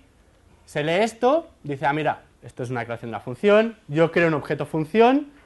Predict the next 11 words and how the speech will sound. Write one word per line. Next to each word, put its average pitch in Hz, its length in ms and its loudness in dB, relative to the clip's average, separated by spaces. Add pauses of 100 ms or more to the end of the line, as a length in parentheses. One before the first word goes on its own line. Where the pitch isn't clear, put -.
(520)
y 156 80 -4
me 170 60 2
lo 165 80 6
guardo 180 180 4
con 185 100 2
el 170 60 0
nombre 175 180 -2
Fibonacci". 131 560 -4 (280)
Y 143 60 -8
luego 214 240 6
yo, 233 380 6